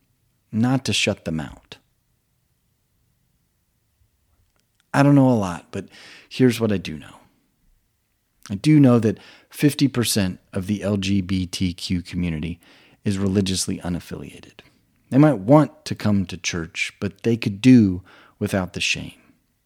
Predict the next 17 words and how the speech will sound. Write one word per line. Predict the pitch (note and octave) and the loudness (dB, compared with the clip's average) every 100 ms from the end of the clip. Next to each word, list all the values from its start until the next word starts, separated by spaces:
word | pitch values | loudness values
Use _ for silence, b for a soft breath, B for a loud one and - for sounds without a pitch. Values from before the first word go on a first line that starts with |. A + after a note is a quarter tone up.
| _ _ _ - | _ _ _ -16
And | A2+ | -10
so | - G2+ | -4 -4
could | - F#2 | -4 -4
Jesus. | G#2 E2+ - - - - _ _ _ _ _ _ - | -4 -4 -12 -14 -16 -18 _ _ _ _ _ _ -6
I | A2 | 4
know | A#2+ C3+ B2+ G#2 G#2 B B B | 6 6 6 2 -2 B B B
that | A#2 | 2
every | A#2+ B2 A#2+ | 2 2 0
forty-five | - A#2+ B2 A#2+ A2 A2 G2+ | 2 2 2 2 0 0 -2
seconds, | - F#2 - F2 F2 - - | -4 -4 -6 -8 -10 -12 -8
an | G2+ | -6
L | F#2+ G#2+ A#2+ | -2 0 0
G | G#2+ A2 G#2 | 0 -2 -2
B | G#2 G#2 | -2 -4
T | G2+ G#2+ G2 | -4 -4 -4
Q | - G#2+ G#2 | -2 0 0
youth | F#2+ G#2 F#2+ - | 2 0 0 -4